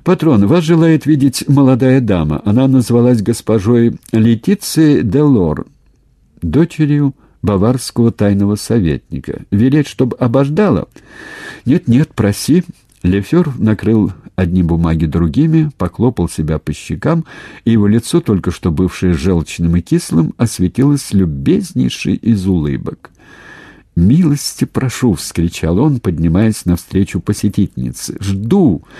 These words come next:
Давно жду! И все приготовил, как обещал. Однако позвольте спросить,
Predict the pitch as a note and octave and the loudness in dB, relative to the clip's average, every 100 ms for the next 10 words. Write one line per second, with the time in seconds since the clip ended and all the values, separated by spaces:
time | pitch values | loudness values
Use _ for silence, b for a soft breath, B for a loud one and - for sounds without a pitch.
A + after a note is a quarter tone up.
0 | B B C#3+ F3+ F#3+ G3 E3 C#3 D#3+ F2 | B B -2 0 2 2 0 0 2 0
1 | - B B B B B B - D#3+ - | -2 B B B B B B -2 -2 0
2 | G#3 F#3+ D#3 F3+ F3+ A#2+ C#3+ D#3 C3+ C#3 | -2 0 2 0 2 2 4 2 2 0
3 | - B2 A#2 B2 - A2+ A2 - A2+ C#3 | 2 0 0 -2 0 0 0 0 0 0
4 | C#3+ - C3 A2 C3 A#2 - - A#2+ C3+ | -2 0 -2 0 0 -2 -8 -4 -2 0
5 | - E2 | 0 -4